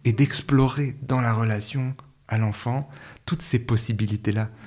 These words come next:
de renouer contact avec soi-même, de retrouver un petit peu cette joie initiale,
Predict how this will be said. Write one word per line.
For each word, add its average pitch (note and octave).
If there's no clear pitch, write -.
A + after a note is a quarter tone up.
de G#2
renouer A2
contact G#2+
avec G2+
soi-même, G2+
de A2+
retrouver A2+
un G#2+
petit -
peu A2
cette G#2
joie G#2
initiale, G#2